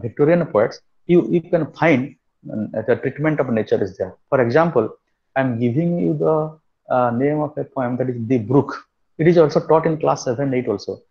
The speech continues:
The Brook, B R O O K, Brook. Brook means a small stream. So the brook is very much in a poem of nature, but this brook is never, can never be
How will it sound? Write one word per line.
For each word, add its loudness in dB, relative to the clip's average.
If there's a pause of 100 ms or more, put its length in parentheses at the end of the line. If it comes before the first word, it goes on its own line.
(220)
The 0
Brook, 0 (140)
B 0
R 0
O -2
O -4
K, 0
Brook. -4
Brook -2
means -4
a -4
small 2
stream. -4 (540)
So 0
the 2
brook 0
is -2
very 0
much 2 (140)
in 0
a -4
poem 2
of -4
nature, -2 (120)
but 0 (600)
this 0
brook 4
is 0
never, -2 (100)
can -2
never 0
be 0